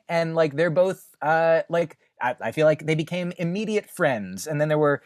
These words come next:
people getting guest sets around the weekend that I'm like, "Oh, those are, like, people now that I know, like, on social media, and if I'm coming through town, like, maybe I'll see them at, you know, a show or a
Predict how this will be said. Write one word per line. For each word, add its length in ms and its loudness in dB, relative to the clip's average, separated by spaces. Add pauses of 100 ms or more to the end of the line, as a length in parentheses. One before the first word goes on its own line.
(180)
people 280 0
getting 400 -2
guest 240 0
sets 300 -2
around 300 0
the 60 -2
weekend 300 -2
that 60 -2
I'm 80 -2
like, 120 -6
"Oh, 120 4
those 260 0
are, 160 -4
like, 240 0 (160)
people 240 0
now 220 2
that 120 2
I 120 4
know, 500 0 (180)
like, 260 0
on 220 -2
social 320 -4
media, 420 0
and 120 -6
if 80 -6
I'm 140 -4
coming 260 -2
through 140 -6
town, 320 0
like, 180 0 (160)
maybe 380 -4
I'll 320 2 (160)
see 260 -10
them 220 0
at, 240 0
you 80 -6
know, 240 -6
a 100 -4
show 340 2
or 260 0
a 280 4